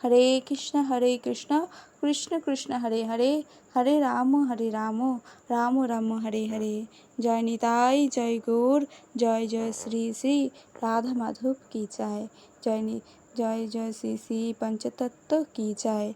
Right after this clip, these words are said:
আপনারা সকলেই এই শ্রী চৈতন্য পদ-, ভগবান শ্রীকৃষ্ণের এবং শ্রী চৈতন্য মহাপ্রভুর চৌত্রিশ পদাবলী, এই নাম সংকীর্তন অবশ্যই আপনারা শ্রবণ করবেন, কীর্তন করবেন এবং আপনারা ভক্তি ভরে শ্রবণ করবেন। হরি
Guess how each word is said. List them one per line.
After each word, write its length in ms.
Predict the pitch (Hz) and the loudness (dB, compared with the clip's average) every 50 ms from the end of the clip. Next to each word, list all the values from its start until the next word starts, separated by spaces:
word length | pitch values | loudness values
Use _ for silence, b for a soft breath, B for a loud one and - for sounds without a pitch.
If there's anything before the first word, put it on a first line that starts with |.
| b b b b b - | b b b b b -8
আপনারা 360 | - 226 214 - - 226 226 220 | -6 -6 -6 -4 -6 -4 -4 -4
সকলেই 540 | - - 233 220 - 240 240 240 277 285 294 294 B B B B B | -6 -8 -8 -6 -4 -4 -2 0 2 0 0 -2 B B B B B
এই 200 | - 220 220 220 226 226 226 233 b b b b b | -2 -2 0 0 -2 -4 -6 -8 b b b b b
শ্রী 200 | - - - 247 226 226 | -14 -6 -4 -4 -4 -2
চৈতন্য 640 | - - 233 233 - _ _ - 247 240 233 233 233 233 226 - | -2 -2 -2 -4 -4 _ _ -4 -4 -2 -2 -2 -4 -4 -6 -4
পদ-, 280 | - 226 220 220 220 233 - - - - _ - _ _ - - _ _ _ _ _ _ _ _ _ _ - | -4 -4 -4 -4 -8 -12 -18 -20 -20 -20 _ -20 _ _ -20 -20 _ _ _ _ _ _ _ _ _ _ -4
ভগবান 400 | 220 214 233 226 233 247 247 247 | 0 4 6 8 8 10 10 8
শ্রীকৃষ্ণের 680 | 233 - - 247 - 254 233 226 - - - 269 269 277 - | 6 6 4 4 6 6 4 6 4 6 8 10 10 10 10
এবং 140 | 240 233 233 220 | 8 6 6 4
শ্রী 200 | - - 247 240 | 4 6 6 6
চৈতন্য 380 | 220 - 226 220 - - 254 240 | 6 6 2 4 6 6 8 8
মহাপ্রভুর 480 | 220 220 214 220 - 240 233 240 254 | 8 8 6 6 6 6 8 8 6
চৌত্রিশ 420 | 240 - 220 214 214 - - 262 - - | 6 4 2 2 6 8 8 8 8 8
পদাবলী, 440 | - 208 208 214 220 202 214 214 254 - - | 8 6 6 6 6 6 6 6 6 6 8
এই 140 | 220 214 214 | 8 8 8
নাম 200 | 214 208 208 214 220 | 8 6 6 4 4
সংকীর্তন 520 | 226 - 233 226 - - 247 - - 254 262 254 | 4 2 2 2 4 2 2 4 6 4 6 6
অবশ্যই 300 | 220 202 214 - - 226 220 | 6 6 6 6 6 6 6
আপনারা 220 | - - 240 247 277 B B B B B B B B | 6 6 6 6 6 B B B B B B B B
শ্রবণ 360 | B - - 247 226 220 247 262 | B 12 12 12 12 12 10 10
করবেন, 340 | 247 - 262 262 254 294 311 302 | 12 12 10 12 12 12 12 12
কীর্তন 400 | - 247 226 - - - 226 233 233 - | 12 8 6 6 4 4 4 4 6 6
করবেন 300 | 247 240 233 247 269 294 339 B B B B B B - | 6 8 8 10 8 8 8 B B B B B B 4
এবং 280 | 226 214 202 214 226 254 277 B B B B - - | 6 6 8 8 8 6 6 B B B B -4 0
আপনারা 300 | 226 220 - - 226 226 202 | 0 0 4 6 4 8 8
ভক্তি 260 | - - - - - 247 | 8 6 6 6 8 8
ভরে 220 | 240 - 233 240 | 10 10 10 10
শ্রবণ 340 | 247 - - 208 196 202 196 196 | 8 6 4 2 2 2 0 0
করবেন। 320 | - - 196 196 208 202 214 208 - - | 2 0 2 2 2 0 0 -2 -4 -2
হরি 240 | - 226 214 220 | 2 4 6 8